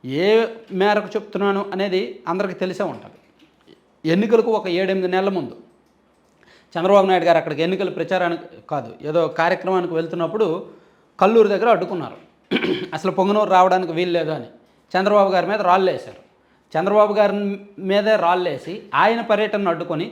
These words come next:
తిరిగి ఆయన మీదే కేసు పెట్టారు, నాన్ బెయిలబుల్ సెక్షన్లు పెట్టారు. ఆయనతో పాటు నూట డెబ్భై తొమ్మిది మంది మీద పెట్టారు.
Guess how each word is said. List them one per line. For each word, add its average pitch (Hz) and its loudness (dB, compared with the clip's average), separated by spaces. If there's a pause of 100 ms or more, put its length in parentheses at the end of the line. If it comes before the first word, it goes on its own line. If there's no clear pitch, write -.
తిరిగి 269 2
ఆయన 254 4
మీదే 254 0
కేసు 233 -2
పెట్టారు, - -10 (1000)
నాన్ 226 4
బెయిలబుల్ 233 6
సెక్షన్లు 185 -4
పెట్టారు. 139 -12 (680)
ఆయనతో 233 2
పాటు 240 0
నూట 240 0
డెబ్భై 233 2
తొమ్మిది 226 0
మంది 220 -2
మీద 226 -2
పెట్టారు. 160 -6